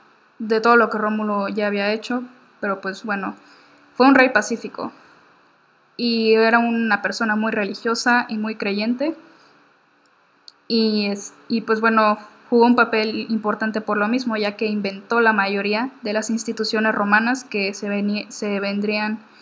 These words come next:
llevando a cabo en años posteriores en la República y el Imperio. Y pues él, a él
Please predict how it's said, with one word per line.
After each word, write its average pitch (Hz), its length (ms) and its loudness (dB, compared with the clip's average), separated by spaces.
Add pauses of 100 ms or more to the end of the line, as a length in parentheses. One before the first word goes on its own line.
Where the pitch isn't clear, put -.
(300)
llevando 208 300 2
a 208 80 2
cabo 208 200 4
en 202 100 -2
años 202 180 -4
posteriores 208 800 -4
en 220 100 -10
la 214 80 -2
República 214 480 -2
y 202 60 -4
el 196 80 -6
Imperio. 214 440 -4 (1200)
Y 233 80 -6
pues 240 200 2
él, 254 260 2
a 254 120 8
él 285 80 4